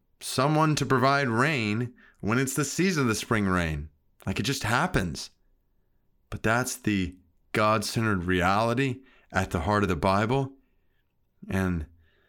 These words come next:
the guard that we need to make sure we have in our lives in a world where so much is naturalistic, materialistic, focused on what we can see,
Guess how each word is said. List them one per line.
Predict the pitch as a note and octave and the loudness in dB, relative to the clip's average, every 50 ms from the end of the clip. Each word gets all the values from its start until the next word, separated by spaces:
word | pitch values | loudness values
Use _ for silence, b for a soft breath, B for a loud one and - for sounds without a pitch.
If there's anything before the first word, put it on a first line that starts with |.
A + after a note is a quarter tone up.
| _ _ - | _ _ -6
the | F#2 G#2 G#2 | -2 -2 -2
guard | F2 F2 - G#2 F#2 F#2+ G2+ A#2 B2+ C#3 C#3+ C3+ - | -2 0 0 2 4 4 4 4 4 4 2 0 0
that | - F#2+ E2 | 0 -2 0
we | F2 F#2 A2 A#2 | 0 0 0 2
need | A#2+ A2+ G#2+ F#2 | 2 0 0 0
to | - G2 E2 | -2 -2 -2
make | D#2 D#2+ E2 E2+ F2+ G2 G2+ A2 A2+ A#2+ B2 A#2+ - - - - | -2 -2 -2 -2 0 0 0 0 0 0 -2 -4 -8 -12 -12 -12
sure | - - - - - - A#2 A2 A2+ A#2 C3 C#3+ C#3+ C3 b b b b b b b b | -10 -8 -6 -4 -2 0 2 2 4 2 2 0 -2 -4 b b b b b b b b
we | F#2+ A2 A2+ | -2 0 2
have | G#2+ G2+ G#2 G#2+ A2 A#2 B2+ C#3+ C#3+ B2 B2+ | 2 2 2 2 2 2 0 0 0 -2 -4
in | - - F#2+ G2 F#2+ F#2 F#2 F#2 | -4 -2 -2 0 0 0 0 -2
our | - - G2+ G#2 G#2+ | 0 0 2 2 2
lives | G#2 G2 G2 G#2 A2 A#2+ C3 C3+ B2 - | 2 2 2 2 2 0 0 -2 -4 -4
in | - G#2 G2 | -2 -2 0
a | F#2 F2+ | 0 0
world | F2+ F#2+ G#2 A2 A2+ A#2+ C3 C#3 C#3 C#3 C#3 B B B B B B B B B | 0 0 2 2 2 2 2 2 0 -2 -6 B B B B B B B B B
where | - F#2+ G2+ G2 F#2 F2+ - | -4 -2 0 0 0 0 -2
so | - - - - - C3+ B2+ C3 C3+ | -4 -6 -6 -4 0 0 2 2 4
much | C3+ C3+ C3+ C3 C3 - | 4 2 2 0 -2 -2
is | - G#2+ G#2 G#2 G2+ G2 - - b b b b b b | -2 0 0 0 0 -2 -4 -8 b b b b b b
naturalistic, | F2 F#2 G2 G#2+ A2+ A#2+ - - C3 B2 B2 B2 B2 B2 - D3 - | -2 0 0 2 0 0 0 0 2 2 2 2 0 0 -2 -4 -2
materialistic, | F2+ G2+ G2+ F#2+ - - - - A2+ A2+ A#2 A#2+ B2 B2+ C3 C3 B2+ - - - D3 C#3+ C#3 - - _ _ _ _ _ _ _ - | 0 0 0 0 -2 -2 0 2 2 4 4 4 4 4 2 2 0 -2 -2 -2 -2 -2 -2 -6 -12 _ _ _ _ _ _ _ -16
focused | - - - B2 B2+ B2+ C3 C3+ B2 - - | -4 0 2 2 4 2 2 0 0 0 0
on | A2+ G#2+ G#2 G#2 | 2 2 2 2
what | A2+ A#2 - | 2 0 2
we | G#2+ A#2+ A#2 A#2+ | 2 0 0 0
can | A#2+ - C3 B2 B2 A2+ G#2 - - | 0 0 0 0 0 -2 -4 -6 -8
see, | - - - - - C3+ B2+ B2+ B2+ C3 C3+ C#3+ C#3 - | -8 -8 -8 -4 -2 0 2 2 2 2 0 0 -2 -4